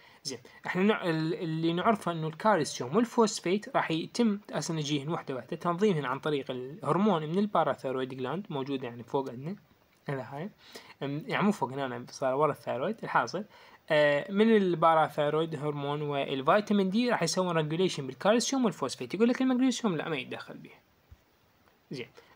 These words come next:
النورمال سيرم ليفل اوف مغنيسيوم هذا بالسيرم هو أو بوينت ثمانية إلى واحد بوينت اثنين مليمول.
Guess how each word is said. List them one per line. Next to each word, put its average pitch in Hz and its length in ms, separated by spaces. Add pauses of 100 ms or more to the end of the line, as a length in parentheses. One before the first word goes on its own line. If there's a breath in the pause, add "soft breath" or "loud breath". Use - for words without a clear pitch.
(120)
النورمال 208 400
سيرم 208 340
ليفل 196 240
اوف 180 220
مغنيسيوم 180 440
هذا 170 120
بالسيرم 208 540
هو 180 160
أو 175 160
بوينت 170 300
ثمانية 175 360
إلى 151 100
واحد 160 420
بوينت 151 380
اثنين 165 640
مليمول. 151 420